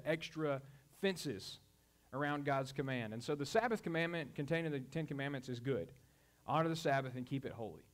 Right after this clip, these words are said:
I told you last week it's God's gift and blessing meant to remind his people of his provision and redemption and to teach them to rest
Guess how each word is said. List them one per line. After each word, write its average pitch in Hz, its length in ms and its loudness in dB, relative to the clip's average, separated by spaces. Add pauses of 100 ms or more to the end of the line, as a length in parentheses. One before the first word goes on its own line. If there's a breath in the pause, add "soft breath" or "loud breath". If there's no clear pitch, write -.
(200)
I - 40 -18
told 170 160 2
you 170 60 2
last 165 180 4
week 156 140 2
it's 143 140 -2
God's 165 280 4
gift 190 360 0
and 165 160 -2
blessing 151 480 0 (460 soft breath)
meant 160 180 2
to 156 60 2
remind 147 400 4
his 180 160 0
people 170 380 -2
of 123 140 0
his 180 200 2
provision 156 560 -2
and 135 200 -2
redemption 131 680 -4
and 135 120 -2
to 135 80 -2
teach 190 260 -4
them 160 180 0
to 139 160 -4
rest 147 680 0